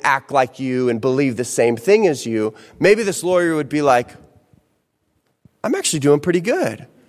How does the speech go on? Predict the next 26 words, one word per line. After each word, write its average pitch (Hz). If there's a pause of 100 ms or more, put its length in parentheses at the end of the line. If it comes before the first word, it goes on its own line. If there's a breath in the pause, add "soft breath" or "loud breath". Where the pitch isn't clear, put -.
(360 soft breath)
Maybe 220
I 233
have 254
this 214 (240)
eternal 147
life 117
that 113
I'm 110
looking 104
for. -
I 175
love 233
God 127
with 120
all 117
my 110
heart, 104 (440 soft breath)
and 185
I, - (320)
I 302
love 403
my 311
neighbor 127
as 113
myself, 117
so 214